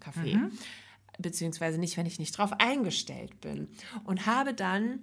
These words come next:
Speaker 1: einfach unter der Sahne hinweg den Kaffee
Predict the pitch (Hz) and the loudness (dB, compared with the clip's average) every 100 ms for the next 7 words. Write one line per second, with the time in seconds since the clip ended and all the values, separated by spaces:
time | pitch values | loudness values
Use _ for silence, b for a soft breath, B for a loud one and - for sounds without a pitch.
0 | - - 214 220 208 - 254 277 269 240 | -6 2 2 2 -2 -2 2 2 2 0
1 | 214 208 196 208 202 214 202 226 226 - | 0 2 2 2 4 4 6 2 0 -10
2 | B B B 208 190 190 - - 202 196 | B B B 0 2 2 -4 -4 -4 2
3 | 226 190 156 | 4 4 2